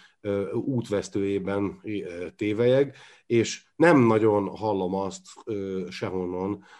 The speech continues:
hogy bármelyik csapatából, mert azért most így, ö, jött-ment, ö, így a csapatok között, ugye, ö, Dorog, D V T K, ugye annó a Kecskemétnél, ö,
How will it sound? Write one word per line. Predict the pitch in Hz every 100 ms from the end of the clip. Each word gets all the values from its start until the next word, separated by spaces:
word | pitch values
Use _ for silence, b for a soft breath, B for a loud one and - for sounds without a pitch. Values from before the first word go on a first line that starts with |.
| B -
hogy | 90 90 82
bármelyik | 98 95 95 95
csapatából, | - 98 92 95 95 101 101
mert | 101
azért | 101 107 101
most | 101 -
így, | 107 95 101
ö, | 101 98 -
jött-ment, | 107 - 139 131 131 110 113 - - B B B
ö, | - 104
így | 104 110 98
a |
csapatok | 92 107 98 101 87
között, | 117 104 101
ugye, | 107 98 95 95 B B _
ö, | 101 95 92 90 87
Dorog, | 95 98 135 120 110 104 95 92 95 95
D | 95
V | 117 107 101
T | 107 98
K, | 101
ugye | 101 104
annó | 110 110 107 92
a |
Kecskemétnél, | - 110 - 104 104 95 - 107 104 98 B B B
ö, | 98 95 95